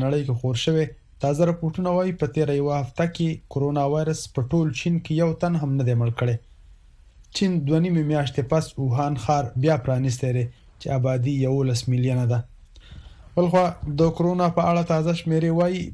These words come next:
پاکستان، بنګلاديش، سعودي عرب او یو شمیر نورو اسلامي هیوادونو ترڅنګ په روس او افریقا کې هم د کرونا وایرس په توندۍ سره خورېږي. خو په هندوستان کې د لاکډاون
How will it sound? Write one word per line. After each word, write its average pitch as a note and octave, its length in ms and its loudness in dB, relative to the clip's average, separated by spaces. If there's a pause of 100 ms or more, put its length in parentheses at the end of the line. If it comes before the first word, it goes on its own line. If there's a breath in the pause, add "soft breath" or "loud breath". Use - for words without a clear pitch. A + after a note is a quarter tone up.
(180)
پاکستان، D#3 720 0
بنګلاديش، C#3+ 560 0
سعودي C3+ 380 0
عرب D3 340 -2
او C3+ 80 0 (100)
یو D#3 80 2 (120)
شمیر C#3 220 -2 (120)
نورو D3+ 300 0
اسلامي C3 420 0
هیوادونو C3+ 640 0
ترڅنګ E3+ 320 0 (960 loud breath)
په C#3+ 200 4
روس G3 200 0 (440)
او C#3+ 60 2 (100)
افریقا D3 460 2 (100)
کې E3 160 -2
هم F3 220 2
د C#3 160 0
کرونا C#3+ 340 0
وایرس D3 260 0 (120)
په C3+ 160 -2
توندۍ C#3 340 2
سره B2+ 220 0
خورېږي. B2+ 420 0 (520 soft breath)
خو D3+ 80 0 (100)
په D3 100 4
هندوستان D#3+ 520 0
کې F3 120 2 (300)
د - 20 4 (220)
لاکډاون C#3 500 2